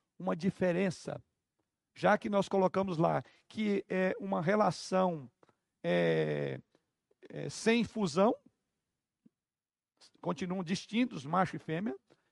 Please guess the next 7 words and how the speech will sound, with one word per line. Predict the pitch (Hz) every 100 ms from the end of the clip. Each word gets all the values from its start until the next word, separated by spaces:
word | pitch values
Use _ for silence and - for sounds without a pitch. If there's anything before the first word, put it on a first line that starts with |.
| _
uma | - 226 220
intimidade | - 214 185 185 180 165
sem | - - 233
perda | 180 190 175 180
de | 165
identidade | 165 185 220 190 214 214 - _ _ _ _
e | - 214